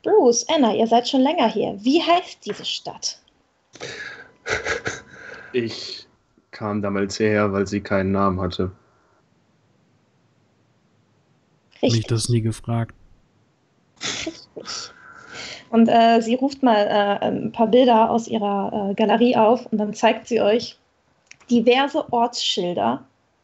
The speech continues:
Speaker 1: der Stadt ohne Namen, wo man sieht, dass die Namen auf irgendeine Art und Weise unkenntlich gemacht wurden.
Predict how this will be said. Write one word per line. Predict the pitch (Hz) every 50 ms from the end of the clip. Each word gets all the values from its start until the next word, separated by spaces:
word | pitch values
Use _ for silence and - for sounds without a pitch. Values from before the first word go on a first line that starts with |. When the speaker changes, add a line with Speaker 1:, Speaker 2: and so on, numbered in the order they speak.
| _ _ _ _ _ _ _ _ _ _ _ _ _ _ _ _ _ _ _ -
Speaker 1:
der | 214 220
Stadt | 220 - 208 202 -
ohne | 220 214 202
Namen, | 196 190 180 202 220 226 226 226
wo | 233 214
man | 208 202 208 226
sieht, | 233 233 240 240 -
dass | - 226 -
die | - 220 208
Namen | 202 208 208 202 214 226 226 226 226 - -
auf | 226 - -
irgendeine | 277 262 269 233 240 233 196
Art | 214 226
und | 233 226
Weise | 214 233 233 240
unkenntlich | - 247 226 - 226 196 - 190 - -
gemacht | - 214 220 - - - -
wurden. | - - - - -